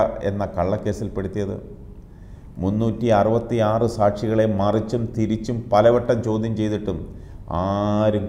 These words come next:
കൊടുത്തവരില്ല. ഒരാൾ പറയുന്നു, "എന്നോട് ചോദിച്ചിട്ടുമില്ല, ഞാൻ കൊടുത്തിട്ടുമില്ല" എന്ന്.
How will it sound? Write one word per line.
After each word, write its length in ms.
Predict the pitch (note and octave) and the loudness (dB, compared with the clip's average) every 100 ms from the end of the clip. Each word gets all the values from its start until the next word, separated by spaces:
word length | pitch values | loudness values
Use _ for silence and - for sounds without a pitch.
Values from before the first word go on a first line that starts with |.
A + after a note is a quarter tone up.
| - | -4
കൊടുത്തവരില്ല. 880 | F2 F2 F#2+ E2 D2+ C#2 G#1+ - - - - - - - | -4 -4 -4 -4 -6 -6 -10 -14 -18 -18 -18 -18 -10 8
ഒരാൾ 260 | C3 D#3 F3 | 12 12 12
പറയുന്നു, 360 | D#3 D3+ D#3 | 12 10 6
"എന്നോട് 440 | D3+ C3 D3 D3+ D3 | 4 4 4 2 2
ചോദിച്ചിട്ടുമില്ല, 1000 | D#3 C3+ C#3 C#3 C3+ A#2+ A2+ A#2+ - - - | 2 2 0 -2 0 0 4 4 4 -4 -6
ഞാൻ 280 | F#2 G#2 G#2+ | -2 0 0
കൊടുത്തിട്ടുമില്ല" 640 | G#2 G2 A#2 G2 F2+ D2 C#2 | -2 0 -2 -2 -4 -4 -6
എന്ന്. 200 | C#2+ | -8